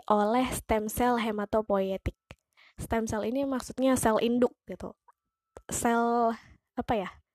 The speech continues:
Sel nenek moyang. Nggak sel nenek moyang juga ya. Intinya adalah sel induk yang nantinya akan membelah, mengalami proliferasi, dan menghasilkan sel-sel darah, termasuk sel darah merah dan sel darah putih.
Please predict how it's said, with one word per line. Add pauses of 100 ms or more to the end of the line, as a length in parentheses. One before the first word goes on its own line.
Sel
nenek
moyang. (880)
Nggak
sel
nenek
moyang
juga
ya. (720)
Intinya
adalah
sel
induk
yang
nantinya
akan
membelah, (160)
mengalami
proliferasi, (320)
dan
menghasilkan
sel-sel
darah, (640)
termasuk
sel
darah
merah
dan
sel
darah
putih.